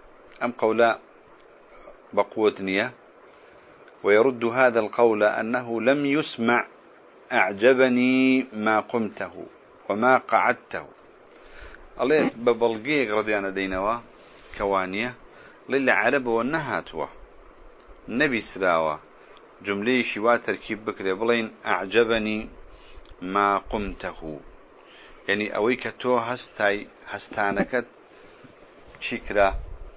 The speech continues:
مني إعجابك، يعني أعجبني الذي قمته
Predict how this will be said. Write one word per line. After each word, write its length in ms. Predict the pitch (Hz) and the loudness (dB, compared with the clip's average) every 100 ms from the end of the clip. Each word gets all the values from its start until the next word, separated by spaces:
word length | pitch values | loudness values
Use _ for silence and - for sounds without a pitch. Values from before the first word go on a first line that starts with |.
| - - - - - - - - | -20 -20 -20 -20 -18 -20 -20 -14
مني 480 | 98 113 113 110 90 | -6 -4 -4 -4 -6
إعجابك، 560 | 98 104 92 - 87 - - - - - - - - - - - - - | -2 -2 -2 -6 -18 -18 -20 -20 -20 -20 -20 -20 -20 -20 -20 -20 -18 -2
يعني 420 | 95 101 110 113 - - - - - - - - - | 0 0 -2 -4 -12 -20 -20 -20 -20 -20 -20 -20 -2
أعجبني 540 | 98 101 120 120 113 107 | -2 4 2 4 0 0
الذي 360 | 107 123 117 | 2 2 2
قمته 460 | 107 - 101 - | -4 -6 -8 -10